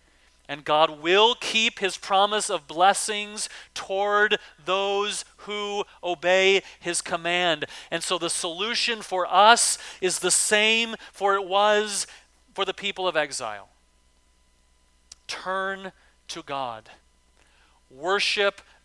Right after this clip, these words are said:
God alone. Don't give in to religious compromise and syncretism. Don't bow down to the dominant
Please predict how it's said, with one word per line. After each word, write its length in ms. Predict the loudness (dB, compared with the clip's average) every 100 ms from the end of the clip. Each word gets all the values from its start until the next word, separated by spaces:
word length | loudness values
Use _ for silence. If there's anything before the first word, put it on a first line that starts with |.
| -2
God 540 | 2 6 6 6 2 -10 -12
alone. 640 | -10 -6 -6 -6 -10 -16 -20 -20 _
Don't 420 | -2 0 2 0 -4
give 280 | 4 4 4
in 360 | 0 0 0
to 180 | -6 -8
religious 800 | -4 -4 0 0 0 -2 0 -2 -6 -10
compromise 920 | 2 2 2 -2 2 2 2 0 -6 -10 -6
and 160 | -2
syncretism. 880 | 0 -2 -4 -6 -6 -6 -4 -4 -6 -14 -20 _
Don't 360 | 2 2 2 4
bow 300 | 8 8 6
down 500 | 2 6 6 4 -2
to 120 | -8
the 120 | -8
dominant 640 | 0 4 6 4 2 -2